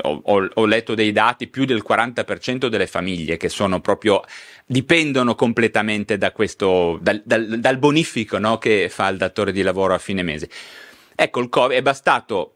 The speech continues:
cambiare, no, forse, mm, questo aspetto, e lo stress poi si è riverberato in maniera sistemica in tutta la famiglia, evidentemente ha generato un sacco di problemi.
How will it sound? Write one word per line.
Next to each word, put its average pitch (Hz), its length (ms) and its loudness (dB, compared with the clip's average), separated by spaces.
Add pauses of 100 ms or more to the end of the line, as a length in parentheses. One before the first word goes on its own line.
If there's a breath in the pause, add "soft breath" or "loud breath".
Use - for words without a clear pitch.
cambiare, 117 640 0
no, 107 180 -2
forse, 101 440 -2
mm, 80 300 -10
questo 101 280 -2
aspetto, 90 480 -2
e 78 480 -2
lo 90 140 -2
stress 87 320 0
poi 95 160 0
si - 100 -8
è 87 40 -2
riverberato 80 600 -2
in 76 80 -14
maniera 76 320 -6
sistemica 92 580 -4
in 87 100 -4
tutta 90 220 -6
la 80 80 -2
famiglia, 85 400 -4
evidentemente 76 760 -6
ha 76 80 -4
generato 78 720 -10
un 87 160 -12
sacco - 260 -8
di 80 80 -8
problemi. 82 300 -6